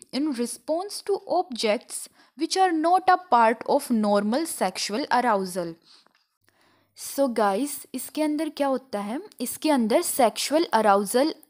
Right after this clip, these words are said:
अकर होता है उन ऑब्जेक्ट्स के लिए जो कि नॉर्मल सेक्सुअल अराउजल के पार्ट भी नहीं होते, ठीक है? उनके लिए सेक्सुअल अराउजल अकर होता है पेशेंट का। So इसके भी कुछ पार्ट्स होते हैं,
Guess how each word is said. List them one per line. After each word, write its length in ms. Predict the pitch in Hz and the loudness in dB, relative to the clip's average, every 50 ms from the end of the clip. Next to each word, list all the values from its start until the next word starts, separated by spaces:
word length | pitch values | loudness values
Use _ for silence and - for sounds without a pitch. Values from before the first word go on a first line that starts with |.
| - _ - - - - | -20 _ -20 -14 -4 -4
अकर 340 | - 247 - - 277 294 302 | -4 -2 2 2 4 4 6
होता 320 | 269 254 208 - - 214 | 4 4 2 2 0 0
है 160 | 202 202 214 262 - - | 2 2 2 2 2 0
उन 140 | 285 330 - | 0 0 0
ऑब्जेक्ट्स 720 | - - 226 214 196 190 - 233 220 - - - - - | 2 2 2 2 2 2 0 0 0 -2 -4 -8 -8 -6
के 160 | - 254 247 | 0 0 2
लिए 320 | 233 226 202 190 196 226 311 359 - - - - - - - - | 2 2 2 2 2 2 0 0 -6 -12 -20 -20 -20 -16 -10 -4
जो 200 | 202 247 247 233 | 0 2 2 2
कि 180 | 240 269 302 | 2 2 2
नॉर्मल 580 | 285 269 254 240 233 226 226 226 233 254 294 320 | 4 4 4 4 4 4 4 4 2 2 2 0
सेक्सुअल 680 | - - - 262 214 202 - - - 233 226 226 285 | -2 -2 0 0 0 0 0 -4 -2 0 0 0 0
अराउजल 580 | 294 - 233 220 214 208 208 208 196 226 240 233 | 0 2 2 4 6 4 4 4 2 0 -2 -2
के 160 | 208 277 294 | 0 -2 -2
पार्ट 440 | 294 - - 262 247 240 254 247 254 | -2 2 4 6 6 6 4 2 0
भी 140 | 220 226 247 | -2 0 0
नहीं 140 | 240 240 214 | 0 0 0
होते, 300 | 196 180 - - 202 196 | -2 -4 -4 -6 -8 -6
ठीक 220 | - 247 247 - | -6 -6 -4 -2
है? 60 | 302 | -2
उनके 340 | 277 254 247 240 220 240 226 | -2 0 -2 -2 -2 -4 -4
लिए 160 | 208 233 302 | -2 -4 -4
सेक्सुअल 480 | 320 - 247 196 196 - - 247 269 285 | -4 -2 -4 -4 -4 -4 -2 -2 -2 0
अराउजल 600 | - 202 196 196 196 196 202 185 214 240 302 302 - - - - | 2 0 0 2 0 -2 -2 -2 -2 -2 -4 -4 -6 -12 -12 -10
अकर 380 | - - - - - 240 240 | -10 -10 -10 -4 -4 -2 -2
होता 280 | 247 220 202 - - 190 | -2 -4 -4 -2 -2 0
है 100 | 202 269 302 - | 0 0 -2 -2
पेशेंट 440 | 226 202 190 - - 196 190 180 - | -4 -4 -4 -4 -6 -6 -8 -8 -8
का। 180 | - 185 180 175 175 _ _ _ _ _ _ _ _ _ _ _ - - _ _ - - - - _ - | -8 -8 -10 -10 -12 _ _ _ _ _ _ _ _ _ _ _ -20 -20 _ _ -20 -20 -20 -20 _ -14
So 160 | - 330 - | -10 -10 -6
इसके 380 | - 285 - - - - 285 269 | -6 -6 -6 -6 -8 -6 -6 -4
भी 100 | 302 330 | -4 -4
कुछ 200 | 359 359 349 - - - | -4 -4 -6 -6 -8 -2
पार्ट्स 400 | 254 233 233 240 269 262 - - 294 | 4 4 6 6 4 2 -2 -2 0
होते 280 | 254 214 - - - | 0 0 -2 -4 -6
हैं, 280 | 202 202 208 240 277 220 | -6 -4 -4 -6 -6 -8